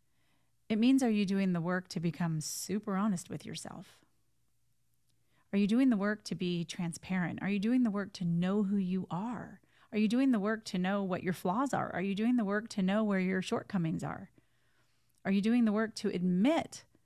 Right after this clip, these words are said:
these things? Because when you admit these things, you take away their power because you're no longer projecting them onto other people. You're no longer trying to fulfill your "ow" or mask yourself with this false persona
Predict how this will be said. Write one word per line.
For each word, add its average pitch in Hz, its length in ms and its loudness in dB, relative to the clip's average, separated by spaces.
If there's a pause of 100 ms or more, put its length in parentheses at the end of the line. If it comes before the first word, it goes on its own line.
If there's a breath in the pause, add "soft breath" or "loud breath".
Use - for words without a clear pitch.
(1080)
these 190 260 2
things? 180 540 -2
Because 214 260 0
when 208 140 4
you 202 80 2
admit 208 400 2
these 190 220 0
things, 185 300 0
you 202 120 -2
take 247 260 -4
away 190 200 2
their 190 120 0
power 220 460 -2
because 185 240 -4
you're 196 80 0
no 214 160 0
longer 208 260 0
projecting 196 600 0
them 180 120 4
onto 190 220 0
other 202 240 -2
people. 233 420 -4
You're 185 140 0
no 202 100 2
longer 208 240 -2
trying 202 240 -2
to 190 80 -4
fulfill 214 380 -4
your 196 240 -2
"ow" 220 400 -4 (320 loud breath)
or 190 100 2
mask 190 480 2
yourself 165 420 -4
with 165 120 -10
this - 180 -8
false 214 340 -4
persona 196 760 -4